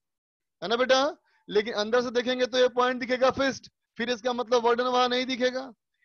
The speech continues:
इसलिए कार के अंदर से करने से फायदा है, है ना बच्चा? तो देखो हम क्या किए, observer डाल दिए कार के अंदर, observer डाल दिए कार के अंदर। अब कहा कि with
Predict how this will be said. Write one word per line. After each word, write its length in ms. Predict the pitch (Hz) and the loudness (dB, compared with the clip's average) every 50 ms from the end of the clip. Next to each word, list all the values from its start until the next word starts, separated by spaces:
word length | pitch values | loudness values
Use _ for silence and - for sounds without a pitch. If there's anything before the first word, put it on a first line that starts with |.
| _ | _
इसलिए 280 | 240 233 202 214 254 254 | -12 -10 -6 -4 -4 -4
कार 320 | 240 233 208 208 220 247 254 | 0 2 4 4 4 4 2
के 140 | - 269 262 | 0 -4 -2
अंदर 320 | 226 214 214 226 226 254 247 | -2 -2 -2 0 0 0 0
से 140 | 208 254 233 | 0 -4 -4
करने 280 | 226 247 240 240 254 | -2 -4 -4 -4 -4
से 120 | 240 269 269 | -4 -4 -2
फायदा 320 | 202 202 185 190 202 196 170 | 0 0 2 2 2 0 0
है, 160 | 147 135 - | -2 -6 -10
है 80 | 160 180 | -10 -6
ना 80 | 226 | -2
बच्चा? 320 | 240 247 - - 262 262 269 302 - _ _ _ _ _ _ _ - | -2 -2 -2 0 0 0 0 -2 -4 _ _ _ _ _ _ _ -6
तो 40 | 220 | 0
देखो 240 | 202 247 214 196 196 | 0 0 2 2 -2
हम 120 | 202 220 | -4 -2
क्या 140 | 214 240 247 240 | 0 2 2 2
किए, 300 | 226 254 254 254 254 262 277 320 _ _ _ _ _ _ _ - | 2 2 4 6 6 4 4 0 _ _ _ _ _ _ _ 0
observer 580 | - 190 208 214 208 196 220 220 226 226 247 254 | 4 4 4 4 4 2 0 2 2 2 2 2
डाल 260 | 247 247 247 247 254 247 | 4 4 4 4 4 2
दिए 300 | 254 254 254 262 269 294 349 302 _ _ _ _ _ - | 2 2 4 4 4 2 0 -4 _ _ _ _ _ 0
कार 260 | 214 220 226 240 240 | 4 4 6 4 4
के 140 | - 247 247 | 2 0 -2
अंदर, 400 | 226 202 202 208 208 185 151 143 - _ _ _ _ _ _ _ _ _ - | -2 -2 -2 0 0 0 0 -2 -10 _ _ _ _ _ _ _ _ _ -4
observer 460 | 165 180 185 180 185 214 220 240 254 | -2 -2 -2 0 0 0 2 2 2
डाल 220 | 247 254 247 247 247 | 4 4 4 4 2
दिए 180 | 247 254 254 254 | 2 0 -2 0
कार 220 | 208 247 240 247 247 | 2 2 2 2 2
के 140 | - 254 254 | 2 0 0
अंदर। 320 | 254 254 247 262 269 262 - _ _ _ _ _ _ _ _ _ _ _ - | 0 2 2 2 2 2 0 _ _ _ _ _ _ _ _ _ _ _ 0
अब 200 | 208 247 240 220 | 0 0 2 2
कहा 300 | 254 254 226 214 190 185 202 214 - _ _ _ _ _ _ _ _ _ - | 4 6 6 6 6 4 2 -2 -10 _ _ _ _ _ _ _ _ _ -4
कि 380 | 233 240 226 226 240 254 240 - _ _ _ _ _ - | 0 0 0 0 -2 -4 -10 -14 _ _ _ _ _ -12
with 440 | 156 156 196 240 262 262 190 - - | -6 -2 0 0 0 -2 -4 -10 -20